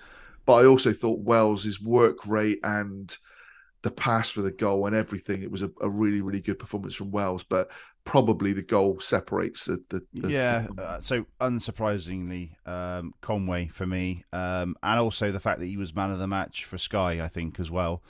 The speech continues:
Speaker 1: Right.
Speaker 2: Um, but yeah, the, the
Speaker 1: Yeah.
Speaker 2: goal does separate it for me, but they, they seem to come really as a pair. Uh,
Speaker 1: Yeah.
Speaker 2: Wells constantly looking out for Conway, and as you said, it's the best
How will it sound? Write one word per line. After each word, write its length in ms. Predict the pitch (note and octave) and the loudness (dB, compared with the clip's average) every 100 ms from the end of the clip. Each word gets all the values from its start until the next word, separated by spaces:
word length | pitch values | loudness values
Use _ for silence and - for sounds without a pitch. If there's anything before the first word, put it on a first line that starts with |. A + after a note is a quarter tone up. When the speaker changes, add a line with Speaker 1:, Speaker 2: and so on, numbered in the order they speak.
| - - | -20 -12
Speaker 1:
Right. 220 | G#2+ F#2 F#2 | -6 -6 -6
Speaker 2:
Um, 840 | F2 F2 F2+ F2+ F2+ F2+ F2+ - - C2+ | -6 -6 -4 -6 -6 -6 -8 -12 -20 -10
but 180 | G#2 F2 | -6 -4
yeah, 200 | F#2 D2 | -4 -6
the, 120 | - - | -8 -10
the 200 | - F2+ | -10 -6
Speaker 1:
Yeah. 60 | G#2+ | 0
Speaker 2:
goal 320 | B2 G#2+ G2 | 2 2 0
does 260 | F2 G#2+ F#2+ | 0 0 0
separate 580 | - G2 - F#2 F2 - | -4 -6 -4 -4 -4 -8
it 120 | E2+ | -10
for 100 | F2+ | -6
me, 160 | F2+ G2 | -4 -4
but 240 | G#2+ B1+ | -4 -2
they, 180 | G#2 G2+ _ | -2 -4 _
they 160 | - G#2+ | -4 -4
seem 260 | - A2+ G#2+ | -2 0 0
to 100 | - | -2
come 500 | - G#2 G2+ F#2+ F2 | 0 2 2 -2 -6
really 320 | F#2 G#2 G2 | -6 -4 -2
as 140 | F#2+ F2+ | -2 -4
a 40 | |
pair. 460 | - G#2+ A2+ A2+ A2+ _ _ - | -6 0 2 2 0 _ _ -4
Uh, 140 | F2+ | 4
Speaker 1:
Yeah. 160 | D3 F2 | 6 6
Speaker 2:
Wells 400 | A2 G#2 G2+ - - | 2 2 0 -6 -4
constantly 680 | A#2 G#2+ E2+ G#2+ - G2 | -2 -2 -4 -4 -2 -2
looking 340 | F#2 G#2 - G2 | -2 -4 -4 -4
out 200 | G2+ F#2 | -4 -6
for 140 | - G2+ | -10 -8
Conway, 600 | - G2+ G2 G2 G2 F#2 _ - _ | 0 2 4 2 2 0 _ -20 _
and 480 | G#2 G#2 G2+ G2+ - - _ | 0 2 2 0 -4 -18 _
as 120 | A2+ G#2+ | -6 -4
you 60 | |
said, 320 | G#2+ D#3+ F#2+ - | 0 2 0 -2
it's 180 | G2+ - | -6 -6
the 100 | G#2+ | -4
best 500 | - A2 - - | -2 -2 -4 -14